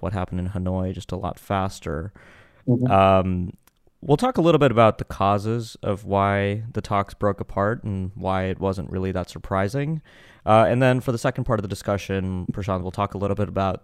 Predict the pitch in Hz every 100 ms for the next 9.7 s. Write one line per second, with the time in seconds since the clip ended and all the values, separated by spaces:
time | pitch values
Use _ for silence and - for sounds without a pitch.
0 | - 98 95 104 101 101 - 101 107 -
1 | 107 107 - - 98 95 101 101 104 -
2 | _ - _ _ 107 131 127 120 113 117
3 | 117 - 110 107 98 - 120 117 - 113
4 | 110 101 113 120 101 110 - 113 120 -
5 | 90 101 - - 82 87 85 87 - 113
6 | 104 95 95 92 98 110 107 - 101 92
7 | 95 98 95 - 98 90 92 - 87 90
8 | - 82 - - - - 62 58 - -
9 | 104 - 90 90 92 95